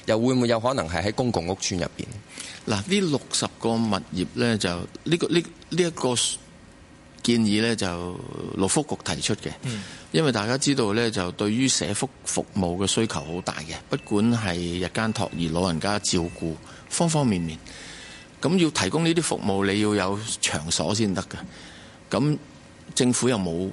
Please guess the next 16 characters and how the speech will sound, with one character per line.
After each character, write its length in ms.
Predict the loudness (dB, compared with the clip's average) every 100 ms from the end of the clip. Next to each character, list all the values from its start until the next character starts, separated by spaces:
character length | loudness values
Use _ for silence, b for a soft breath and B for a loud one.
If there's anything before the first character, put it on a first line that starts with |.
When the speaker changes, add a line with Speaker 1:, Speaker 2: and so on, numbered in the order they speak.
| -8 -8
Speaker 2:
冇 120 | -2
咩 200 | 2 2 0
地 220 | -4 -4 -6 -8
可 140 | 0 2
以 180 | 2 0 -6 -4
起 140 | -2
到 180 | 0 2
呢 100 | 0
啲 40 | 0
設 160 | 0 0
施， 300 | -2 -2 -4 -4
噉 160 | 0 2
所 160 | 4
以 60 | 4
呢， 180 | 2 0 B B B B
就， 100 | -4